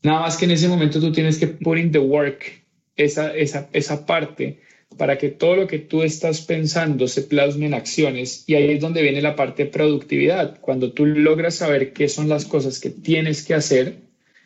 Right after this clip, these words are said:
que te van a ir acercando a la meta.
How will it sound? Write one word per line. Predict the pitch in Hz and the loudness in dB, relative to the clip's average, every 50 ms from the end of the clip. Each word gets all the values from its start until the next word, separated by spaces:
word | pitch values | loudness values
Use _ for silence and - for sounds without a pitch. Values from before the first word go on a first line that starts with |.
| _ _ _ _ _ _ _ _ _ _ | _ _ _ _ _ _ _ _ _ _
que | - - | -4 -4
te | 147 - 147 | -2 0 2
van | 143 143 139 143 147 | 2 2 2 0 0
a | 147 151 151 143 - - | -2 -2 -2 -4 -6 -4
ir | 180 175 165 | -2 0 0
acercando | 160 156 156 160 156 156 - 147 143 139 135 | 0 -2 -4 -6 -6 -4 -4 -4 -2 -2 0
a | 127 | 0
la | 123 113 | 0 0
meta. | 117 127 131 127 - - 160 - | -2 -4 -8 -8 -8 -10 -10 -12